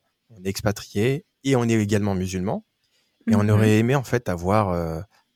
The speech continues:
Speaker 1: un podcast qui puisse en fait décrire la réalité des, des, des couples et des familles musulmanes. Et du coup, comme il n'y avait
Speaker 2: D'accord.
Speaker 1: pas forcément ce,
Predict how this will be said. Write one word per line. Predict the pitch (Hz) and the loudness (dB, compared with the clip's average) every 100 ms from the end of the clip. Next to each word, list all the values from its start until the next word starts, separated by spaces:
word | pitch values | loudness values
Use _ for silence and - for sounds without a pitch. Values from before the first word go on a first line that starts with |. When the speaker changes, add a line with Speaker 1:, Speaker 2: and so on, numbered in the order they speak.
| - | -16
Speaker 1:
un | - - | -10 -6
podcast | 90 - 113 - | -2 0 0 -2
qui | |
puisse | - 113 104 | -2 0 0
en | 87 | 0
fait | 113 - - | -2 -4 -8
décrire | 104 110 - 135 131 90 | -2 -2 2 2 2 0
la | 95 | 0
réalité | 101 95 - 110 | 2 2 -2 -2
des, | 95 | -2
des, | 92 104 - | -4 -8 -12
des | 175 - | -14 -16
couples | - 131 - - | -20 -18 -18 -10
et | - | -6
des | 90 | -4
familles | - 101 107 | -2 0 0
musulmanes. | 95 95 113 180 123 _ _ _ _ | 0 -2 -2 -2 -6 _ _ _ _
Et | 127 | -2
du | 131 | 0
coup, | 143 190 | 0 2
comme | 202 143 | 4 6
il | |
n'y | |
avait | 123 | 4
Speaker 2:
D'accord. | 110 190 | 4 4
Speaker 1:
pas | |
forcément | 190 - - 143 139 | 4 4 6 6 6
ce, | 120 - 104 101 92 90 | 4 0 0 0 -2 -4